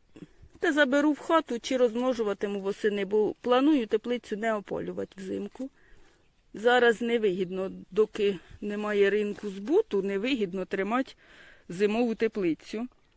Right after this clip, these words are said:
Це нові, у мене єврочеренок, купувала шість штук,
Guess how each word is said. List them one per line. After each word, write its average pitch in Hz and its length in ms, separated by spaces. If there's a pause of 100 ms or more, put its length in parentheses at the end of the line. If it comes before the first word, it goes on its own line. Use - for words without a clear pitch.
(540)
Це 240 180
нові, 233 440
у 208 120
мене 214 340
єврочеренок, 220 880
купувала 196 560
шість - 300
штук, - 480